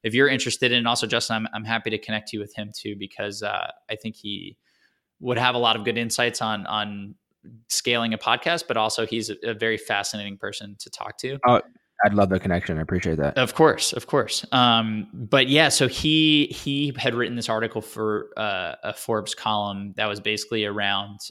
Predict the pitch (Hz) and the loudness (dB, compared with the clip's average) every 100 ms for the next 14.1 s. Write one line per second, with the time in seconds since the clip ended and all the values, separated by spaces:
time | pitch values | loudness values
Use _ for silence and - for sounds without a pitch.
0 | 113 107 98 95 113 - 202 131 - - | -4 -2 -2 -4 -6 -2 -2 -2 -6 -6
1 | 110 101 - 104 107 101 107 98 101 98 | 2 4 4 0 -4 0 0 0 -4 -8
2 | 95 95 98 101 90 85 - - 113 107 | -8 -8 -4 -2 -2 -4 -10 -6 -4 -2
3 | 107 104 113 120 123 - 110 104 101 104 | -4 -4 -2 -2 -2 -2 -2 -4 -8 -4
4 | 98 92 110 104 - 117 127 143 - 147 | -4 -4 -6 -12 -2 0 0 -2 -2 0
5 | 147 156 - 107 - 110 110 104 98 _ | 0 -2 -4 -4 0 0 0 -2 -4 _
6 | _ _ _ _ - 123 117 110 107 110 | _ _ _ _ 0 2 4 2 0 2
7 | 113 107 101 - 101 117 143 - _ _ | 2 -2 -6 -8 -6 -6 -8 -12 _ _
8 | _ - 117 117 113 - 139 151 156 143 | _ -2 2 2 0 2 4 4 6 4
9 | 131 117 - - 143 139 143 117 117 - | 4 0 -4 -4 0 2 2 0 -2 -6
10 | - 123 120 - 120 107 - 117 113 110 | -8 0 0 2 0 0 -4 -2 0 0
11 | 110 113 107 107 107 107 104 - 107 107 | 2 0 0 -2 -4 -8 -10 -4 -4 -2
12 | 95 117 127 131 151 196 - 120 110 107 | -4 0 0 0 0 -2 -2 -2 0 0
13 | 107 - 113 113 110 110 107 104 104 104 | -2 -2 0 0 -2 -6 -6 -4 -4 -8